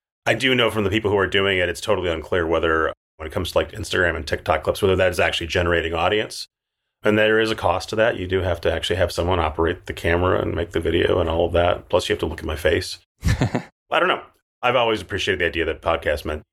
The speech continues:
Speaker 1: you and your guests don't have to get dressed.
Speaker 2: <laughs> And the listener.
Speaker 1: I think we'll be video second.
Speaker 2: You said something interesting there, which is you're supposed to. And it feels like a lot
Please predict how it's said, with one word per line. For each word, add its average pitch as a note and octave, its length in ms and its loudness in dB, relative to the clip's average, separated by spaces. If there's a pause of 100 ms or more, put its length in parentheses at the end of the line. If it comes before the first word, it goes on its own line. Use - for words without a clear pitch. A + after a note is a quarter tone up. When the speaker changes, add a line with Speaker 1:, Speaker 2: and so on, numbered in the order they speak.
Speaker 1:
you F2+ 280 2
and E2+ 100 0
your D#2+ 100 -4
guests D#2+ 300 0
don't D#2 160 -4
have E2 160 -4
to D2+ 60 -8
get C#2+ 160 -4
dressed. D2+ 360 -4 (220)
Speaker 2:
<laughs> - 340 2
And B2+ 160 2
the A2+ 60 2
listener. G2 340 0 (1000)
Speaker 1:
I B2 100 2
think A2+ 160 0
we'll G#2+ 80 4
be G2+ 140 2
video F2+ 300 2
second. D#2+ 340 -4 (600)
Speaker 2:
You D#3 180 2
said D3+ 260 0
something C3+ 240 2
interesting A2 360 0
there, F#2 160 2
which F2+ 180 -2
is F#2 200 -10
you're G2+ 140 0
supposed G#2+ 460 2
to. C#3 200 2 (520)
And G#2 400 2 (100)
it A#2+ 140 4
feels D3+ 320 2
like B2+ 360 2 (500)
a A2 80 4
lot A2+ 420 2